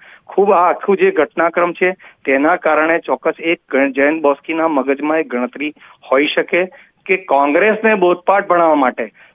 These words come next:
ત્રીજા ઉમેદવાર તરીકે તેઓ ઝંપલાવે, કારણ કે હાલ અમિત ચાવડા તો નિશ્ચિત છે કોંગ્રેસમાંથી લડશે, મિતેશભાઈ બી લડશે અને હવે જયંત બોસ્કી, એટલે ત્રિપાંખીયો જંગ થાય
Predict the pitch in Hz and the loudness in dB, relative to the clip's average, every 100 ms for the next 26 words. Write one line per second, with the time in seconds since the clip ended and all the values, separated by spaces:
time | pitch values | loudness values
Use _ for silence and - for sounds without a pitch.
0 | _ 139 147 151 185 190 175 170 170 170 | _ -4 -2 2 2 4 2 2 2 2
1 | - 151 151 165 - 151 151 - 139 123 | 0 -2 0 -4 0 2 2 -2 -4 -2
2 | 113 131 110 104 - - - 127 139 151 | 0 0 0 -4 -12 -16 -4 -2 -2 0
3 | 131 123 151 151 131 156 - 147 135 147 | 0 0 2 0 0 -2 -2 0 2 2
4 | 156 - 156 151 135 - 160 - 104 - | 0 0 0 0 -2 -4 -8 -8 -10 -4
5 | 156 147 143 147 143 147 151 147 139 160 | -2 0 0 -2 -2 -2 0 -2 -4 -8
6 | - - _ 120 113 147 135 147 151 156 | -16 -20 _ -10 -4 -2 0 0 2 0
7 | 151 147 160 165 - _ - 160 156 117 | 0 0 -4 -4 -10 _ -4 0 2 4
8 | 135 165 143 151 151 143 139 - 135 - | 2 2 2 0 0 0 0 -2 -12 -12
9 | - _ 147 175 - 127 120 156 160 185 | -16 _ -6 -6 -4 -4 0 0 2 2
10 | 160 160 170 165 175 | 2 2 0 0 0